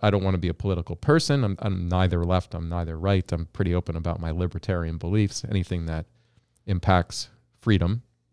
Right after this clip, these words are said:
And whenever there's information that's kept for people to make informed decisions, uh, obviously that triggers me and riles me up. So I tend to look at,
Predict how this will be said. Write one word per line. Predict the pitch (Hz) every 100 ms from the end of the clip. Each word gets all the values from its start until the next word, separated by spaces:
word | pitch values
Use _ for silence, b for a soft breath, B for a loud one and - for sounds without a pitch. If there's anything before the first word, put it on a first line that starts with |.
| _ _ _ - -
And | 98 90 92
whenever | 92 87 90
there's | 87 85 - - -
information | 104 - 92 92 98 98 90
that's | 85 87 - - _ _ _ _
kept | - 110 - - - _ _ _ _ _ _ _ _ _
for | 120
people | 107 120 107
to | - 98
make | 95 110
informed | 95 87 98 98 90
decisions, | 92 - 160 117 113 113 - 156 _ -
uh, |
obviously | 92 87 95 92 90 95
that | 87 82 _ _ _ _ _
triggers | - 107 92 85
me | 95 92 87
and | 92
riles | 87 92 85 80
me | 87 85
up. | 82 -
So | - 85
I | 85
tend | 87 92 87
to |
look | 85 87
at, | 82